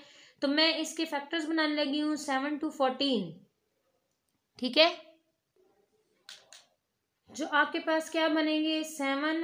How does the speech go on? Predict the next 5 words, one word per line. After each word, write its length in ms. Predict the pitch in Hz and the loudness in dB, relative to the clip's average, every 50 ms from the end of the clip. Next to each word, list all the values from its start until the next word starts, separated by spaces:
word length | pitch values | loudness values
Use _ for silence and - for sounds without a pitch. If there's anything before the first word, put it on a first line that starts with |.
| 320 277 233 | -2 -2 0
वाई 260 | 226 220 226 247 285 285 | 0 2 2 2 0 0
स्क्वायर 500 | 285 - - 320 311 320 320 339 359 - - - - - _ _ _ _ _ _ _ _ _ _ _ _ 427 _ _ _ _ _ _ _ _ _ _ _ _ _ _ _ - | -2 -6 -4 0 2 2 2 2 0 -4 -10 -18 -20 -20 _ _ _ _ _ _ _ _ _ _ _ _ _ _ _ _ _ _ _ _ _ _ _ _ _ _ _ _ -8
माइनस 540 | 226 233 247 254 269 269 277 285 294 285 - - - _ _ _ - - | -4 -2 -2 0 0 0 0 -2 -2 -4 -6 -14 -20 _ _ _ -20 -18
सेवन 540 | - - 277 262 262 269 285 311 320 330 330 294 | -10 -6 -4 -2 -2 0 -2 -2 -2 -2 0 4
वाई 320 | 269 262 262 254 262 | 4 6 6 6 6